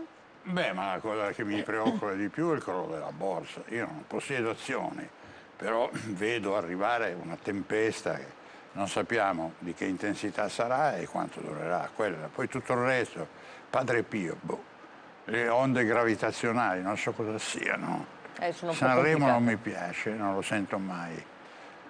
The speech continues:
Speaker 1: Eh, qualche volta Adele vorrebbe
Speaker 2: E Bagnasco
Speaker 1: sentire.
Speaker 2: che chiede il
Speaker 1: Ma
Speaker 2: voto
Speaker 1: Bagnasco,
Speaker 2: segreto?
Speaker 1: io prima ho, ho fatto una discussione con i suoi autori. Eh, non era ancora arrivato, ma, ma Bagnasco è,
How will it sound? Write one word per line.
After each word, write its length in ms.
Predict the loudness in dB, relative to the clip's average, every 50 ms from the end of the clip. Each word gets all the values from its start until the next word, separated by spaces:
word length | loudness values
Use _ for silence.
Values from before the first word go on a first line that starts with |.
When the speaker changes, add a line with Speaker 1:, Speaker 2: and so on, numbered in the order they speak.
| -18 -18 -16 -12 -8 -4
Speaker 1:
Eh, 560 | -4 -2 -2 -2 -2 -4 -4 -6 -6 -8 -12 -14 -16 -18 -18 -20 -18 -4 0
qualche 240 | 2 2 4 4 4
volta 300 | 6 6 6 6 4 4
Adele 280 | 4 4 4 6 6
vorrebbe 360 | 6 6 6 6 6 6 6
Speaker 2:
E 40 | 6
Bagnasco 300 | 8 8 8 8 6 6
Speaker 1:
sentire. 320 | 4 4 6 6 6 6 6
Speaker 2:
che 160 | 4 0 0
chiede 320 | 2 4 4 4 6 6 4
il 80 | 4
Speaker 1:
Ma 120 | 6 6 8
Speaker 2:
voto 140 | 8 8
Speaker 1:
Bagnasco, 260 | 8 8 8 8 8 8
Speaker 2:
segreto? 280 | 6 6 6 8 8 8 8 8 8 8
Speaker 1:
io 100 | 6 6
prima 360 | 6 6 8 8 8 8 8
ho, 200 | 6 6 4 2 0 -4
ho 100 | -6 -6
fatto 300 | -2 0 0 0 2 2
una 120 | 4 4 6
discussione 720 | 4 4 4 2 0 2 4 4 4 6 6 4 2 2
con 260 | 2 2 2 2 2 2
i 80 | 0 0
suoi 240 | 2 2 4 6
autori. 560 | 6 4 4 2 -2 -4 -4 -2 -4 -4 -6 -10 -12 -16 -16 -16 -16 -14 -16 -16 -16 -10 -6
Eh, 300 | -4 -2 -2 -2 -2 -4 -4 -2 -2 0
non 240 | 2 2 4 6 6
era 140 | 6 6 6
ancora 300 | 6 6 6 6 8 8
arrivato, 420 | 8 8 8 8 6 6 4 4 4
ma, 160 | 4 4 6
ma 120 | 4 4 6
Bagnasco 760 | 6 8 8 8 8 8 6 6 4 4 4 6 6 6
è, 160 | 6 4 2